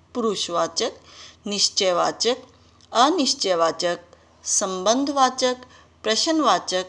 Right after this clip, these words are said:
तथा निजवाचक। पुरुषवाचक सर्वनाम के तीन भेद हैं, उत्तम पुरुष,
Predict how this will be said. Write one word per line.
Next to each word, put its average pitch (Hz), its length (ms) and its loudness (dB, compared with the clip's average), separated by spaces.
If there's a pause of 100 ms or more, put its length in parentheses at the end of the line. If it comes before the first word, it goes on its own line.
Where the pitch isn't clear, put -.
(200)
तथा 247 640 -2
निजवाचक। 214 760 0 (1500)
पुरुषवाचक 269 760 4
सर्वनाम 165 580 0
के 240 260 -2 (280)
तीन 302 320 4
भेद 202 300 -6
हैं, 156 320 -12 (380)
उत्तम 214 440 -2
पुरुष, 277 540 2